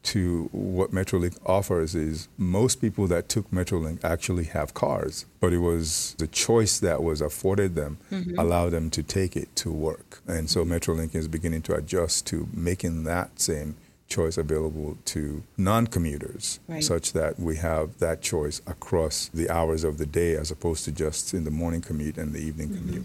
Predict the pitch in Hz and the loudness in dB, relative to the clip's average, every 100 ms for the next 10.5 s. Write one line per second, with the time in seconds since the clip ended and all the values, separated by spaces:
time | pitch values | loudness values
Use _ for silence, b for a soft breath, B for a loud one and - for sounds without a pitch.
0 | - - 90 87 117 131 120 98 - - | -4 2 2 6 8 8 8 6 4 0
1 | 120 87 - - 98 95 90 82 82 90 | 0 0 2 4 4 4 4 4 2 0
2 | 82 - 104 - 98 - - 90 82 80 | -2 2 2 4 0 -2 0 2 2 0
3 | - 80 76 101 98 80 78 85 78 82 | -2 -6 0 2 2 2 4 2 2 0
4 | 78 80 85 80 - 82 80 78 82 104 | 0 -2 0 0 0 -2 0 0 2 4
5 | 104 104 95 - 92 90 90 107 80 80 | 6 4 2 2 2 2 -2 -2 -4 -4
6 | 78 80 - - 80 78 78 78 - 76 | -4 -6 -8 -2 0 2 0 0 0 -2
7 | 71 90 80 - - 73 - 78 73 71 | -2 -2 -2 0 0 0 -2 -2 -2 -2
8 | 78 71 - - 87 80 80 - - 85 | -4 -6 -6 -4 -2 0 0 0 -6 -6
9 | 78 - 78 76 80 80 - - 82 - | -4 -2 -4 -2 -4 -4 -10 -2 -2 0
10 | 85 80 80 78 | -4 -4 -4 -6